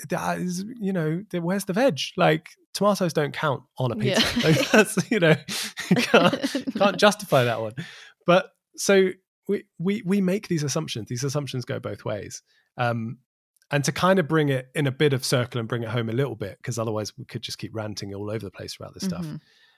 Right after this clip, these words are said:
Speaker 1: Um, B M I gets used to discriminate. It gets used to discriminate when it comes to healthcare access, um, be that things like fertility treatment, um, be that things like joint replacements.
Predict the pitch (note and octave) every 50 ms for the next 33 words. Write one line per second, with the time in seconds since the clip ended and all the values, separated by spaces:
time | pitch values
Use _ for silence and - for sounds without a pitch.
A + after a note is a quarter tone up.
0 | _ _ - C3 B2 A#2 A#2+ A#2+ B2 - _ _ _ _ _ _ _ _ _ _
1 | - D#3 E3 F3+ F#3+ F3 D3 C#3+ C#3+ C3+ C3 B2 A#2+ - - - - A2 A2 G#2+
2 | G#2 - - - - - - - G2+ F#2 E2+ G2 F#2 - _ _ _ _ _ _
3 | - B2 - B2+ A#2+ - - - B2+ A#2 A2 - - A#2 A2+ - - B2+ A2 G#2+
4 | G#2 G#2+ A2 G#2 G2+ A2 B2 - - A#2+ G#2 G2+ G#2 - - - G#2 F#2+ - -
5 | - C#3+ C#3+ - - - C3+ C3+ C3 B2 C3 - - - C3+ C#3+ D3 - - -
6 | _ _ _ _ _ _ _ _ _ _ _ _ - A#2 A#2+ A2+ G#2+ G#2 G#2 A#2+
7 | C3 - _ - B2 A#2 A2+ A2+ A2 - - - - A2 G#2+ G#2 - A2+ G2 G#2
8 | - - - G2+ - - A2+ A#2+ C3 C3 - B2+ - - B2+ B2 B2 B2+ C3 C3+
9 | - - _ _ _ _ _ _ _ _ _ _ - A2 G#2 G2+ G2 G2 G2 B2+
10 | - _ _ _ - A#2 A2+ A2+ A2 A#2 - - B2+ A2 G2+ - G2+ G2 C3+ -
11 | - A#2+ B2 C3 C#3 B2+ C3 - B2+ B2 - - C3+ C3 C3 C3+ C3+ - -